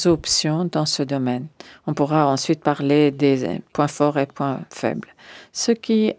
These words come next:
à mon avis, serait raisonnable, c'est d'agir le plus rapidement possible. Et en fait, il nous faut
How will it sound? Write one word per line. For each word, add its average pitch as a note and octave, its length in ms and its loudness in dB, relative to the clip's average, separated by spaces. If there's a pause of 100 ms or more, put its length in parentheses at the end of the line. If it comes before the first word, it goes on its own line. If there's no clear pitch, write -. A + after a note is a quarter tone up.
(160)
à F3 100 0
mon E3 180 -2
avis, D#3+ 260 0
serait D#3 480 -2 (280)
raisonnable, D3+ 760 -2 (640)
c'est - 440 2 (120)
d'agir F3+ 680 -2 (420)
le F3+ 80 2
plus G#3+ 180 2
rapidement D#3 560 2
possible. F3+ 880 2 (1160)
Et E3 460 -2 (500)
en F3 100 4
fait, - 500 -6 (2250)
il F3 180 4
nous E3+ 140 4
faut G3+ 680 0